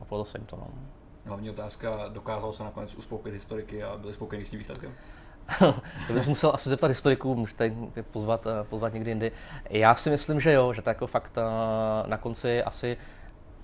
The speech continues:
Speaker 1: jak, jak k tomu přispěl jako vlastně možná ani ne tak ty mezinárodní úspěchy, ty samozřejmě jako,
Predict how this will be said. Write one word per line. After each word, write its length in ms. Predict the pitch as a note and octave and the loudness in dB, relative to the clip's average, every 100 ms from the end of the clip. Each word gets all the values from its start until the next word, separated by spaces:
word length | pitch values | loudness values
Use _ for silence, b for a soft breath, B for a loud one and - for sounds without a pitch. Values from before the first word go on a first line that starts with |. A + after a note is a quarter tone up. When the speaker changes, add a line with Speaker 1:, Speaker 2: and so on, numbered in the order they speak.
| - | -6
Speaker 1:
jak, 100 | A2+ | -4
jak 140 | B2+ A#2 | -4 -6
k 120 | A#2 | -2
tomu 120 | D3+ | -2
přispěl 220 | C#3 - | 0 0
jako 140 | C3+ D3 C3 A2+ - - | 2 4 2 -2 -12 -8
vlastně 280 | A#2+ - D3 | -6 0 2
možná 240 | B2+ D3+ | 6 6
ani 140 | C#3+ | 6
ne 80 | C#3 | 4
tak 100 | C#3 | 2
ty 80 | D3+ | 2
mezinárodní 420 | C#3 C3+ C3+ C#3 | 2 6 6 4
úspěchy, 340 | C3 - A2 - | 0 0 -2 -2
ty 100 | A2+ | -2
samozřejmě 240 | A2 A#2+ | 0 0
jako, 260 | G#2+ - | 0 -4